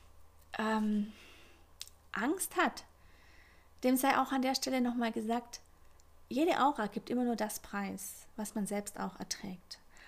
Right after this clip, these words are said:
Und wenn man selbst sagt, da gibt es gewisse Bereiche, die möchte ich noch gar nicht zeigen, dann sind sie für niemanden sichtbar. Und das ist vielleicht die gute Nachricht, wo einem dann auch ein bisschen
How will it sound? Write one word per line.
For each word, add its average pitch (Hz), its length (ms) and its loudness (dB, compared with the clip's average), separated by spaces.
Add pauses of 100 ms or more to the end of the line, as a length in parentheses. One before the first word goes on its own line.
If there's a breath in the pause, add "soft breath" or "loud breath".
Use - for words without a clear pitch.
(180 loud breath)
Und 220 160 0
wenn 233 100 4
man 226 200 4
selbst 294 520 6
sagt, 226 300 0
da 214 40 -2
gibt 294 280 -2
es - 100 -4
gewisse 285 380 2
Bereiche, 247 480 0
die 233 100 4
möchte - 380 6
ich - 180 -4
noch 247 160 0
gar 240 180 -2
nicht 233 220 0
zeigen, 240 460 -6
dann 202 180 4
sind 247 240 4
sie 247 320 -2
für - 140 -4
niemanden 196 400 0
sichtbar. - 420 -12 (1120 soft breath)
Und 208 140 2
das 208 140 0
ist - 160 -4
vielleicht 185 380 -2
die 190 100 -4
gute 226 300 0
Nachricht, 196 520 -2
wo 196 220 -2 (420 loud breath)
einem 202 260 0
dann 190 220 -2
auch 190 200 -2
ein 185 120 -2
bisschen 190 440 -2